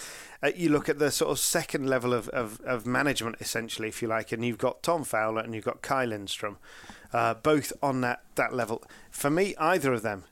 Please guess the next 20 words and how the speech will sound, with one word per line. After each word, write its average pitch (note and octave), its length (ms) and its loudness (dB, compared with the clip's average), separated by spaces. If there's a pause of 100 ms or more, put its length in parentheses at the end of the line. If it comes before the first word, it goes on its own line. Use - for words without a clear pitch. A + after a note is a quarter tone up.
(140)
could C3 140 2
do C3 160 4
a A#2 60 2
very C3 280 4
good A#2+ 220 0
job A#2+ 240 0
as A#2 80 -2
a A2 60 -4
team B2 240 0
principal. C3 280 0
But F3 220 0
what G3 260 2
is C#3 220 2
a C3 80 2
team C3+ 280 0
principal, D#3 500 -2
Colin? G2+ 340 -4
You A#2+ 80 0
know, B2+ 140 2
that's D#3+ 320 0